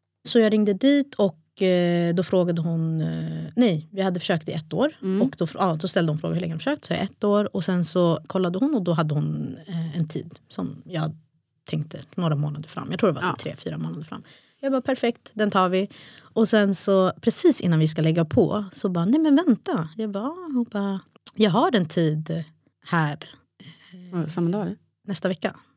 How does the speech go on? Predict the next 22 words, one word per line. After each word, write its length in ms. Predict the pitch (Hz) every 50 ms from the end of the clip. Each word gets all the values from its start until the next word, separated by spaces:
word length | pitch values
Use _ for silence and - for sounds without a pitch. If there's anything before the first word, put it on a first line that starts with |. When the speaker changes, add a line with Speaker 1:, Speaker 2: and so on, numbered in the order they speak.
| _ -
Speaker 1:
Eller 140 | 226 208 196
två 200 | - - 220 190
veckor 220 | 165 156 - 160
fram. 220 | - - - 180 196
Veckan 360 | 254 - _ - 262 262 269
efter 300 | 269 - - - 240 226
eller 140 | 202 190 165
två 160 | - - 160
veckor 200 | 151 - - 147
fram. 160 | - - -
Hon 100 | 175 196
hade 120 | 196 185 160
fått 160 | - 160 -
en 100 | 151 165 -
avbokning. 540 | - 165 151 156 156 156 - - - - - - 196
Speaker 2:
Mm. 240 | 190 180 180 160 - _ _ _ 180
Speaker 1:
Och 60 | 180
jag 140 | 170 160 151
bara 260 | 156 151 131 127 143 - _ _ _ -
Speaker 2:
Fick 100 | 175 -
du 60 | 165
panik? 260 | 175 165 160 - -